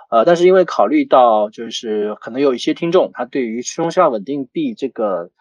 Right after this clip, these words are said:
概念本身啊，包括它的一些基础的知识还未必非常了解，我们先聊一些比较基础的话题啊。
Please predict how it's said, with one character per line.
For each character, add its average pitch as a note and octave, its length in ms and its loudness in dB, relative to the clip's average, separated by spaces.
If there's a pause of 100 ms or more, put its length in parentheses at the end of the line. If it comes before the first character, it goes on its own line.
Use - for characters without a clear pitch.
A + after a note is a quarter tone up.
(280)
概 E3+ 180 2
念 B2+ 200 -4
本 F2+ 240 -10
身 D3 300 -4
啊， - 220 -6
包 C3 120 -4
括 C3 160 -2
它 C3+ 200 0
的 C3 80 0
一 B2+ 60 -2
些 B2+ 180 -6
基 E3+ 80 -6
础 G#2+ 160 -8
的 F2 320 -6 (180)
知 - 260 -2
识 - 140 -8
还 - 120 0
未 C#3+ 120 0
必 C3 140 -4
非 D3+ 100 0
常 C3+ 80 2
了 G#2 160 -2
解， - 160 -12
我 F2 120 -8
们 G#2 100 -12
先 - 180 -6
聊 A3 220 2
一 - 20 -4
些 C3+ 140 -4
比 G#2 80 -6
较 G2 100 0
基 B2+ 160 -6
础 - 140 -10
的 - 80 -8
话 C#3+ 200 -2
题 - 220 -20
啊。 - 140 -18